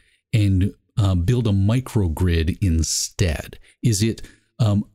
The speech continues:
a financial business case, or is it more about reducing carbon footprint and the acknowledgement by industry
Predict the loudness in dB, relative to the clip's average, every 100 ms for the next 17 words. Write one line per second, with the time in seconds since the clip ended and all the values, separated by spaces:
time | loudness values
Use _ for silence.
0 | -4 -4 -2 0 0 0 0 0 0 0
1 | 0 0 -2 0 -2 -4 0 0 0 0
2 | 0 -2 -2 -2 0 0 2 0 0 0
3 | -2 0 0 0 0 0 0 0 0 0
4 | -2 0 -2 0 0 -2 -4 -4 -2 0
5 | 0 -2 -2 0 2 2 0 0 0 0
6 | 0 -2 -2 -2 0 0 0 0 0 2
7 | 0 -2 -2 0 0